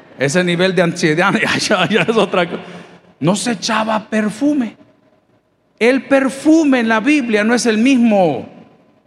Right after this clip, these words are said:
Old Spice de hoy, English Leather, Pino Silvestre, Pachuli.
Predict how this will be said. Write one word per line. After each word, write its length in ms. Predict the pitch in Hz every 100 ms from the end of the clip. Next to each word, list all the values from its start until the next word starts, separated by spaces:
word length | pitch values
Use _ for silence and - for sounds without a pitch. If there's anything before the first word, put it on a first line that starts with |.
| -
Old 300 | 208 226 185
Spice 560 | - - 208 226 185 165
de 100 | 185
hoy, 420 | 214 262 226 170 - - - - _ -
English 600 | 226 214 208 202 - 220
Leather, 520 | 226 247 240 202 139 107 - - _ _ _ _ _ -
Pino 300 | 233 226 214
Silvestre, 1160 | - 220 196 262 285 - 190 131 - - - _ _ _ -
Pachuli. 840 | 202 196 - 285 285 240 160 98